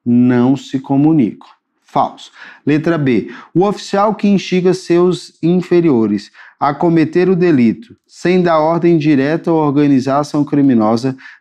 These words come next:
terá sua pena atenuada se o crime for consumado, pois é uma hipótese de participação de sua menos importância? Falso. Terá sua pena o quê? Terá sua pena agravada.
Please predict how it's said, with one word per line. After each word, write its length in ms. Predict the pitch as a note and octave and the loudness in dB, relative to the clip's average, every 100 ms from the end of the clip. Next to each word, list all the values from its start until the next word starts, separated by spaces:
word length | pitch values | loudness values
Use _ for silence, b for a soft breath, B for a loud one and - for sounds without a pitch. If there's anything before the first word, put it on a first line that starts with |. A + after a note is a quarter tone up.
| - | -6
terá 360 | D3 C#3+ D#3 | -2 0 0
sua 260 | E3 E3 D3 | -2 -2 -4
pena 560 | - D3+ D3+ D#3 - _ | -2 0 0 0 -4 _
atenuada 1000 | D#3 F3 F3+ - F3 F3 D#3 C3+ D3+ D#3 | -2 -2 -4 -2 0 2 2 0 0 -2
se 160 | D3 D3+ | -2 -4
o 60 | |
crime 260 | C#3+ C#3+ C#3+ | 0 0 2
for 160 | C#3+ | 0
consumado, 640 | C#3+ D3 C#3+ D3+ C#3 G#2+ F#2+ | -2 -2 0 0 2 0 -4
pois 200 | A#2+ A2+ | -4 -2
é 40 | C3+ | 0
uma 80 | |
hipótese 360 | B2+ B2+ C3+ - | -2 -2 -4 -6
de 60 | - | -6
participação 720 | C3+ C3+ - B2+ A#2+ C3 C3 | -6 -6 -8 -6 -4 -2 -2
de 80 | |
sua 120 | - B2+ | 0 0
menos 300 | C3 B2+ A#2+ | 2 0 -2
importância? 600 | A2 A2 - D3 G2+ - | -2 -4 -2 -2 -2 -8
Falso. 520 | _ - B2+ G#2 - - B B _ | _ -4 -4 -4 -12 -20 B B _
Terá 300 | C3 B2+ C3 | -2 0 -2
sua 240 | - A#2+ | -4 -6
pena 320 | A#2+ B2 A2+ | -2 0 2
o 40 | G#2+ | 0
quê? 380 | - D#3+ F#3 - B B - | 0 0 -2 -6 B B -6
Terá 260 | A#2+ A#2 | -2 -2
sua 240 | A#2 C3 B2 | -2 -4 -4
pena 560 | - B2 C#3+ D3 - _ _ - | -2 0 0 -2 -6 _ _ -6
agravada. 1700 | C3+ C#3+ D#3 C#3 C3 C3 D3+ D3 A#2+ A#2+ A#2 A2+ G2 G#2+ G#2 F#2 - | -2 0 -2 -2 -2 -2 -2 -4 -8 -4 -2 -2 -4 -8 -6 -6 -8